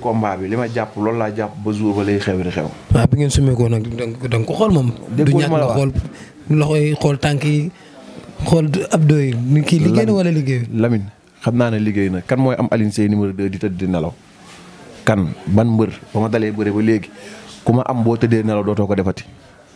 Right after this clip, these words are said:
Speaker 1: Kon moom entraîné lu mu entraîné yëpp, wax sa, wax sa mbaax waaye du wàññi sa mbaax dara.
Speaker 2: Mhm.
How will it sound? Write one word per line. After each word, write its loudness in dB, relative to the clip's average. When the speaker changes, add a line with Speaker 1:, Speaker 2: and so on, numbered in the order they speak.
Speaker 1:
Kon 4
moom 0
entraîné 0
lu 2
mu 2
entraîné -2
yëpp, 0
wax -2
sa, -4
wax -4
sa 4
mbaax 2
waaye 0
du 0
wàññi -2
sa 2
mbaax 2
dara. -4
Speaker 2:
Mhm. -4